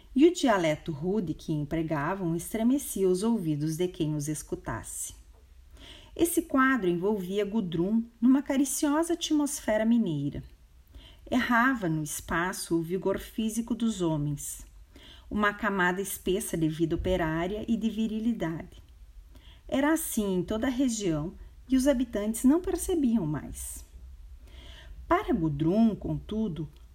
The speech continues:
o ambiente era forte em demasia. Nunca pudera explicar por que motivo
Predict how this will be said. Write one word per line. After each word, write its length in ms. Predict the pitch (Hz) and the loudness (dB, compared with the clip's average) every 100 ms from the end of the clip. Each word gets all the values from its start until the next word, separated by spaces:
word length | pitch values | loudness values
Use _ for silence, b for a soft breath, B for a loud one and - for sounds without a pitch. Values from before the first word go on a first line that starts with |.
| - | -12
o 140 | - 202 | 2 6
ambiente 540 | 226 220 202 214 233 | 6 4 0 2 2
era 160 | 262 240 | 0 -2
forte 640 | - - 208 226 233 - | -6 2 4 4 2 -2
em 100 | 170 | -2
demasia. 720 | 160 160 165 165 170 147 147 - - - - - - - - - | 0 0 -2 -2 -2 -2 -4 -8 -16 -16 -16 -14 -14 -14 -18 -8
Nunca 300 | 196 240 311 | 4 6 6
pudera 400 | 339 254 185 170 | 2 0 0 0
explicar 640 | 170 - 170 175 175 196 - | 0 -2 -4 -2 -2 -2 -4
por 160 | 196 | -8
que 180 | - - | -8 -2
motivo 800 | 330 233 - - 233 233 170 151 | 2 2 0 -2 2 2 0 -6